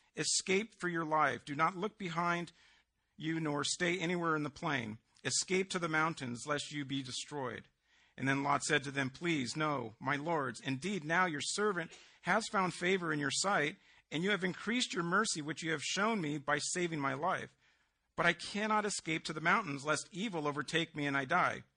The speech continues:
See now, the city is near enough to flee to, and it is a little one.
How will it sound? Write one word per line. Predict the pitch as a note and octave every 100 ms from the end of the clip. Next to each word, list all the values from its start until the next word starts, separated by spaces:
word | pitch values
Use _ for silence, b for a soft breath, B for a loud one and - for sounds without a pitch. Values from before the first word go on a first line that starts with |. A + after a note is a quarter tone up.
| b b b b b
See | - A3 A#3+
now, | G3
the | F#3+ E3
city | - G3+ G3+
is | E3 D#3+
near | D#3 F3
enough | G3 C3 C3+ -
to | -
flee | C#3 F#3 F#3+ F#3+
to, | C3+ A#2+ C3+ b b -
and | D#3+
it | E3+
is | F3
a | D3+
little | D3 F#3+ E3
one. | A#2 G#2+